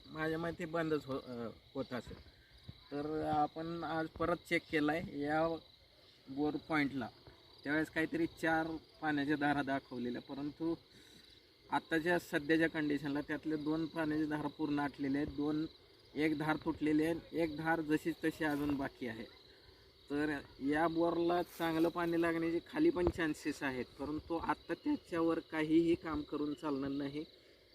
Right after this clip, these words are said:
कारण आत्ता जेवढं चालतंय तेवढं चांगलं आहे आणि ती जी न तुटलेली धार आहे ती चेक केल्याशिवाय उन्हाळ्याची खोली करून उपयोग नाही. आणि already या बोरचं माझ्या मते,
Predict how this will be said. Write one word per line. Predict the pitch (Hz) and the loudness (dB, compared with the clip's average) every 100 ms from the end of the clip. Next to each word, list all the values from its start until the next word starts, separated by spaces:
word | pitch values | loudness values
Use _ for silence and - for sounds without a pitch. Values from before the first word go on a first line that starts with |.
| - | -10
कारण | 139 151 156 | -6 -4 -2
आत्ता | 151 147 - 165 151 - 139 | -2 -4 -4 -4 -6 -14 0
जेवढं | 151 160 165 | 4 6 4
चालतंय | 170 170 160 175 | 4 4 4 0
तेवढं | 165 165 160 - | 0 2 2 0
चांगलं | 170 156 143 | 2 4 4
आहे | 135 120 | 2 -2
आणि | 117 131 143 160 160 - - - - - - - - - | -6 -6 -2 0 -2 -6 -20 -20 -20 -20 -20 -20 -6 6
ती | 185 | 6
जी | 175 190 185 - - - | 8 6 4 -2 -20 -8
न | 143 175 202 | 0 2 4
तुटलेली | 196 175 170 165 | 2 4 6 6
धार | 156 156 147 | 6 4 4
आहे | 143 110 - - - - - - - | 2 0 -8 -14 -20 -20 -20 -20 0
ती | 160 | 4
चेक | 165 180 170 - | 6 6 4 6
केल्याशिवाय | 165 165 - 165 175 170 - - - 139 | 6 6 4 2 2 0 -6 -20 -18 -4
उन्हाळ्याची | 147 160 165 165 165 175 - - | 0 4 4 4 6 6 6 0
खोली | 151 156 | 4 4
करून | 160 151 160 | 4 0 2
उपयोग | 156 - 139 | 0 0 -2
नाही. | 135 131 120 | 0 0 -2
आणि | 120 135 156 | -6 -4 -2
already | 156 156 151 165 170 170 165 | 0 4 6 6 8 8 8
या | 160 | 6
बोरचं | 156 160 151 - 165 160 | 4 2 0 -2 -4 -2
माझ्या | 165 147 156 | -2 0 0
मते, | 151 - | -2 -2